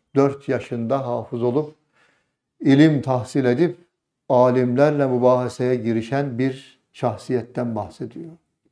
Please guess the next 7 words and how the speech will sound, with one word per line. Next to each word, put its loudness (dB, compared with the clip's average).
Şimdi -2
ne 4
yazık 0
ki -2
insanın 4
en 6
çok 0